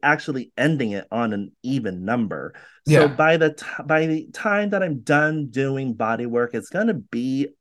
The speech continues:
Speaker 1: around, um, halfway into the new year.
Speaker 2: Mm-hmm.
Speaker 1: So, and that's gonna end up rounding it off to twelve years. It just so happens that everything is re-, ending on twelve, which I thought was kind of strange 'cause I never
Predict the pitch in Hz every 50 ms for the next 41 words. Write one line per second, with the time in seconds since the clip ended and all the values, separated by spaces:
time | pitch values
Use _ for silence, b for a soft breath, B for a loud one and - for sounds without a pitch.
0 | _ _ _ - 110 110 101 113 113 113 110 110 107 107 110 107 107 107 B B
1 | B B B B B B B B _ _ _ - 113 113 110 110 110 110 113 113
2 | 110 110 107 107 107 113 110 _ _ _ _ _ _ _ _ _ - - _ _
3 | _ _ - - 147 147 143 143 - 139 143 139 131 131 135 135 135 - _ -
4 | 117 120 117 117 - - 120 113 113 107 104 104 107 107 107 98 90 90 90 95
5 | 104 113 127 151 160 160 b b b b b b b b - 156 156 160 160 135
6 | 135 135 131 127 127 120 - _ 120 131 131 135 135 123 - 143 131 127 120 120
7 | 123 127 131 123 113 117 113 117 120 123 120 117 117 117 113 - - 101 - -
8 | 123 117 113 110 123 147 160 127 98 90 87 82 92 - _ _ _ _ _ _
9 | _ _ _ _ _ _ _ _ - 123 123 120 - 135 127 - - - 143 123
10 | - 143 147 143 147 - 147 131 120 110 120 - - 131 131 147 143 139 135 131
11 | 117 107 98 104 110 - - - 120 120 120 120 120 117 - 110 104 95 95 -
12 | - - - 95 95 98 104 127 156 190 220 220 - - _ - 101 110 110 104
13 | - 123 107 101 98 - 123 113 110 - 107 110 101 101 - - 123 113 113 101
14 | - - - 120 120 120 120 110 107 104 101 107 110 110 120 113 110